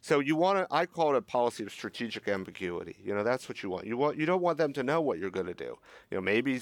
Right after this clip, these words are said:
maybe you'll never pay, but why announce it? Because if, as soon as you announce it, the hostage lo-, lo-, loses value.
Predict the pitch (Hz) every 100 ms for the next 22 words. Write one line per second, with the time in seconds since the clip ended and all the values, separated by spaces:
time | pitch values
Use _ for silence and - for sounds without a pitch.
0 | - 104 131 147 139 127 - - 117 117
1 | 139 156 156 117 107 101 104 101 110 120
2 | 147 160 196 190 - - _ 107 117 113
3 | - - 147 135 131 117 123 139 117 104
4 | 107 110 104 - 98 113 113 107 110 113
5 | 101 - - - - 120 120 113 98 110
6 | 113 110